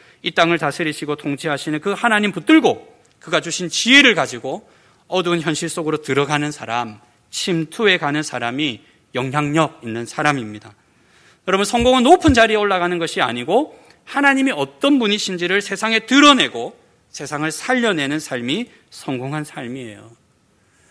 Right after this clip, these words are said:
여러분, 이 세상이 얼마나 아픈가요? 이 세상이 얼마나 어그러져 있습니까? 침투해 가야 합니다. 우리의 무너진 가정으로, 우리의 무너진 직장으로, 우리의 삶의 자리로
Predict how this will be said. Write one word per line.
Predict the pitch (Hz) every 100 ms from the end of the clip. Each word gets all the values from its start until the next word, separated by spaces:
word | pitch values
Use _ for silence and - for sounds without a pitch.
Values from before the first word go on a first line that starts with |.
| _ -
여러분, | 190 190
이 |
세상이 | 196 - 185 180
얼마나 | 120 147 175 185 -
아픈가요? | 147 147 - 254 226 151 123 127 113 _ _ _ _ _ _ _ _
이 | 170
세상이 | 160 139 147
얼마나 | 135 131 135
어그러져 | 139 135 151 120 113
있습니까? | 107 - 117 123 113 113 _ _ _ _ _ _ _
침투해 | - 220 180 - 233 156
가야 | 131 131 127
합니다. | 104 98 98 - _ _ _ _ _ _ _
우리의 | 123 135 139
무너진 | 160 165 151
가정으로, | - 123 143 160 180 247 - _ _ _ _
우리의 | 143 151 147
무너진 | 165 160 151
직장으로, | 151 180 196 202 208 285 294 - _ _ _
우리의 | 143 156 151
삶의 | 147 156 147 175 196
자리로 | 117 110 101